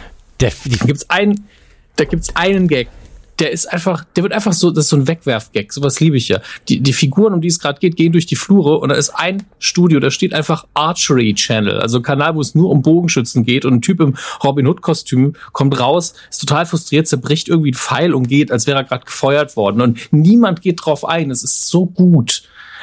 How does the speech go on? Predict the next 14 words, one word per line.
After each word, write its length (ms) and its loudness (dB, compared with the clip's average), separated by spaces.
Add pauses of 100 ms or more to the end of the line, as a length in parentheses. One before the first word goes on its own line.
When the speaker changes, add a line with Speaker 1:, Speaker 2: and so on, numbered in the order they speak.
(100)
Speaker 2:
Es 180 0
ist 220 0
so 240 0 (100)
dumm 380 2
und 220 0
so 160 2
gut 360 2
gleichzeitig 640 -2
und 80 -4 (200)
dann 120 0
geht's 160 0
halt 140 0
weiter. 240 -2 (480)
Ähm, 380 0